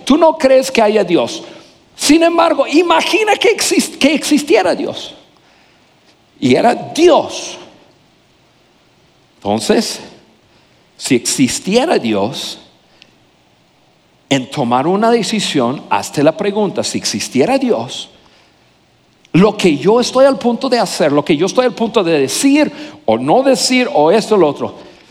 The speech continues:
de estas decisiones que voy a tomar o de estas opciones que tengo, ¿qué es lo que más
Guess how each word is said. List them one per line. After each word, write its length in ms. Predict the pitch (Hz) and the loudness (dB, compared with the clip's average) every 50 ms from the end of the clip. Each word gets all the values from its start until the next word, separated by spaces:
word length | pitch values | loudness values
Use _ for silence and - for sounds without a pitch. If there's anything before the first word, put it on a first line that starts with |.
| _ _ _ _ _ | _ _ _ _ _
de 240 | - 131 185 196 196 | -2 -2 0 2 2
estas 460 | 240 240 - - - 277 269 - - | 0 0 0 0 0 0 0 0 0
decisiones 680 | 254 226 190 - 214 180 - - 226 240 247 254 - | 0 0 0 0 -4 -4 -2 0 0 2 2 0 -2
que 80 | - 220 | 0 0
voy 140 | 190 190 202 | 0 2 0
a 80 | 208 202 | -2 -2
tomar 300 | - 175 160 160 143 - - - - - | -4 -2 0 0 -2 -2 -6 -10 -4 0
o 120 | - 139 | 0 2
de 140 | 135 175 196 | 2 2 2
estas 280 | 214 196 - 226 - - - | 2 0 0 -2 -2 -2 0
opciones 640 | - 190 185 - - - - 254 240 220 208 185 - | 0 0 0 0 -6 -4 -2 0 0 0 -2 -4 -2
que 140 | - 208 | -2 -2
tengo, 360 | 196 - 135 113 117 123 120 - - - - - - _ _ - | 0 0 -2 -2 -2 -4 -4 -6 -8 -20 -20 -20 -20 _ _ -2
¿qué 200 | - 151 143 147 | 0 2 2 0
es 160 | 156 151 143 | 0 -2 -2
lo 120 | 135 135 | -4 -2
que 140 | - - 127 | 0 -2 -2
más 540 | 110 107 107 113 117 117 123 - - - | -2 -2 -4 -4 -4 -4 -6 -8 -10 -12